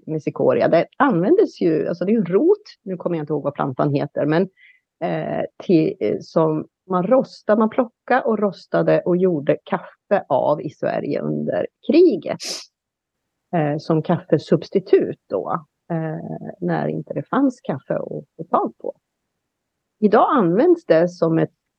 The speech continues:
alternativ när man känner att kroppen inte riktigt mår bra av att dricka vanligt kaffe. Och det var så spännande, på tal om kroppen, att jag står igår och så gör jag mitt morgonkaffe så här,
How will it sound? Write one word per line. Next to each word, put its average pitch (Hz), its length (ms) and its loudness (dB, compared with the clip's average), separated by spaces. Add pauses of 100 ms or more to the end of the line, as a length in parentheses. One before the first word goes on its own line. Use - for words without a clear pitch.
(380)
alternativ 185 1200 2
när 170 100 0
man 160 140 -2
känner 151 360 0
att 151 180 -4 (380)
kroppen 226 400 0
inte 151 300 -2
riktigt 151 340 0
mår 151 100 4
bra 185 240 4
av - 220 4
att - 100 -6
dricka - 300 -6
vanligt - 320 -6
kaffe. - 560 -8 (880)
Och - 60 2
det 381 60 4
var 415 80 4
så 147 460 0
spännande, 123 800 -4
på 131 60 -10
tal 139 240 -4
om 135 160 -6
kroppen, 165 500 -6
att 160 160 -8
jag 226 100 -6
står 277 340 0
igår 170 360 0
och 175 120 -4
så 170 160 -2 (440)
gör 170 280 2
jag 165 120 0
mitt 160 140 -2
morgonkaffe 151 840 0
så 143 120 -2
här, 143 380 2